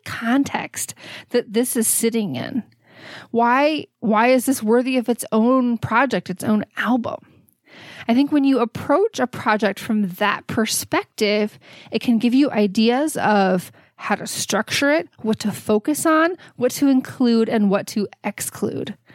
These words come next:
So I think this is really, really important. And it's not necessarily, as I said, about the words or the journaling. It's about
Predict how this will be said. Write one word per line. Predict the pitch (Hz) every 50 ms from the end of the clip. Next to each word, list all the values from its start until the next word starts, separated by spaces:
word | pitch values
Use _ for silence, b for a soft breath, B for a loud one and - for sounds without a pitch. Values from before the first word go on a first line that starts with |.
| B B B B B B B B
So | B - 240
I | 233
think | 262 285 254
this | 294 269 -
is | 294 269 262
really, | 233 214 226 247 247 269 294 285
really | 247 262 247 247 233 226
important. | 214 202 202 - - 240 233 247 254 226 196 - - B B B B B B
And | - 220 220 226
it's | 226 - -
not | 233 220 226 240 254
necessarily, | 277 254 302 285 - 330 320 311 262
as | 262
I | 262 247
said, | - - 311 254 220
about | 220 226 214 214 -
the | - 208
words | 190 214 226 233 233 220
or | 240 214
the | 220 208
journaling. | 196 247 247 262 262 240 220 196 180
It's | 175 208 -
about | 220 196 208 190 196 196 190 - -